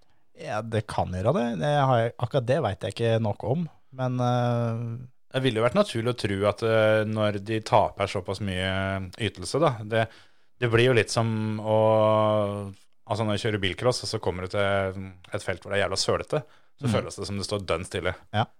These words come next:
Speaker 2: Og så der og da så klarer du ikke å skjønne det at det gjelder for dem bak også.
Speaker 1: Jep.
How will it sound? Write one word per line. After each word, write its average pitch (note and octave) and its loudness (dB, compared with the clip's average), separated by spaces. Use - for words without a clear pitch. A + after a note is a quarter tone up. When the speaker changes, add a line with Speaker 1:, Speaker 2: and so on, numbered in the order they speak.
Speaker 2:
Og G#2 -8
så A2+ 2
der G#2+ 6
og A2+ 4
da G#2+ 6
så C3+ -2
klarer A2 6
du - 0
ikke A#2+ 0
å - 0
skjønne F#2 2
det F2+ 2
at G2 -2
det G2+ 4
gjelder F2 2
for G#2 -2
dem F#2 0
bak D#2+ 0
også. F2 -2
Speaker 1:
Jep. A2 -4